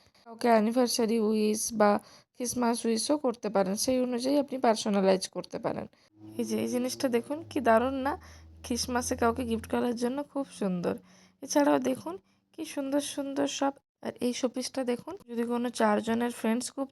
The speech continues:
থাকে, তাহলে সেই চারজন ফ্রেন্ডের নাম লিখে কি সুন্দর পার্সোনালাইজ করা যায়, তাই না?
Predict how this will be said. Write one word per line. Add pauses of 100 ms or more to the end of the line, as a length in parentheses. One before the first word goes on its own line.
থাকে, (360)
তাহলে
সেই
চারজন
ফ্রেন্ডের
নাম
লিখে
কি
সুন্দর
পার্সোনালাইজ
করা
যায়,
তাই
না?